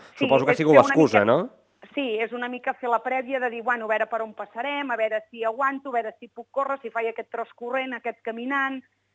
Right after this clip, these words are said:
Speaker 1: Doncs, bueno, ha donat una miqueta de joc de que també, bueno, doncs la, la gent s'animés una miqueta els dies abans.
Speaker 2: Mhm. Eh, més o menys per la gent que vosaltres coneixeu, eh, segurament els del Club Atlètic ens ho respondrien millor, això, eh? Però,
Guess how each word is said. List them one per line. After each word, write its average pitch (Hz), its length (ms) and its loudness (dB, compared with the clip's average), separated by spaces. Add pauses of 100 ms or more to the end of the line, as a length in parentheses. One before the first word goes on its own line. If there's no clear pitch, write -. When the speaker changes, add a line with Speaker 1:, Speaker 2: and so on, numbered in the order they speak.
(120)
Speaker 1:
Doncs, 220 160 -8
bueno, 214 240 -2
ha - 20 -2
donat 269 300 0
una 277 160 -4
miqueta 262 420 0
de 247 220 -4
joc 262 320 0
de 233 100 -2
que 226 140 -10
també, 220 320 -4
bueno, 220 340 -6
doncs 190 140 -18
la, 190 240 -4
la 190 240 -6
gent 214 260 -6 (440)
s'animés 220 420 -4
una 233 160 -6
miqueta 220 400 0
els 202 160 -2
dies 214 240 0
abans. 170 460 -4 (160)
Speaker 2:
Mhm. 117 160 -2 (340)
Eh, 87 160 -8
més 143 160 2
o 175 80 2
menys 151 160 2
per 147 160 2
la 156 80 8
gent 135 180 2
que 160 160 0
vosaltres 123 540 2
coneixeu, 120 680 4 (100)
eh, 107 260 0
segurament 123 360 2
els 123 100 0
del 135 140 6
Club 131 180 4
Atlètic 139 240 2
ens 143 100 0
ho 139 60 0
respondrien 131 480 0
millor, 117 380 0
això, 92 260 -6
eh? 143 80 0
Però, 143 220 6